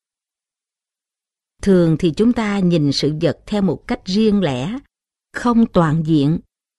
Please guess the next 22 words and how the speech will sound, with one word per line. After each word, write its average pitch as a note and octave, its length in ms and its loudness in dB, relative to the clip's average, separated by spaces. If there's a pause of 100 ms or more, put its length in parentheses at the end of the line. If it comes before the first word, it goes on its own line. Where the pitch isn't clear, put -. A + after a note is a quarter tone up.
(380)
Theo G3+ 280 2
cách - 260 -4
nhìn D3+ 200 4
như G3 160 2
thế, A3+ 400 -2 (260)
sự F3+ 240 4 (100)
vật E3 200 0
bị E3+ 140 2
cắt - 300 -8
đứt C4 240 0
đi G3 360 2
những F3+ 260 2
mối A#3 160 0
quan G#3 240 -2
hệ D#3 280 -2
thực - 320 -10
có. G#3+ 320 -4 (1200)
Chúng A3 160 4
ta A3+ 120 -2
không G#3+ 260 -2
thấy A#3+ 240 -2
rằng D#3+ 340 -2